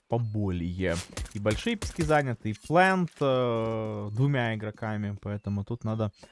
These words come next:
хорошо подумать, э, все-таки армор и флешка. Но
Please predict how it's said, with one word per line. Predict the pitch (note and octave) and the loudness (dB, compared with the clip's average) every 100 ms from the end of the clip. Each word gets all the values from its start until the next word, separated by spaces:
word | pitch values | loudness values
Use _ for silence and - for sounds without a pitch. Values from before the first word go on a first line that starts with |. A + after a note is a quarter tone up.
| - - _ | -20 -20 _
хорошо | A#2+ D3 E3+ | 0 4 4
подумать, | C3 B2+ E3 G3 D3 - - | 4 2 2 2 0 0 2
э, | B2+ A2+ A2 G#2 | 4 4 4 0
все-таки | - A#2 - A#2+ A2 - | -4 -12 -6 -4 -4 -4
армор | G#2 A2 B2+ C#3 | -2 0 0 -2
и | - | -4
флешка. | A2+ - A2+ F#2 - F2 | -6 0 2 2 -2 -6
Но | E2 G#2 | -4 -4